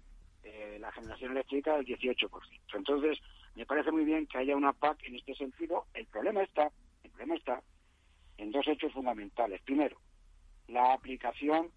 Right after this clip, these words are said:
de los denominados ecoesquemas. Los ecoesquemas, su misión fundamental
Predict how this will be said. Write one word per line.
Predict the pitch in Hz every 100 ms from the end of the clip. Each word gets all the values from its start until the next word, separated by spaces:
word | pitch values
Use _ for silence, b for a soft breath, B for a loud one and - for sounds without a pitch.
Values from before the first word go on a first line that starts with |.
| -
de | 127 131
los | 127 120 - -
denominados | 117 117 117 127 143 160 - -
ecoesquemas. | 135 - 110 101 - 185 98 - - - - - - -
Los | -
ecoesquemas, | 123 143 135 151 156 170 165 - - - -
su | -
misión | - - 139
fundamental | 135 139 139 143 139 151 160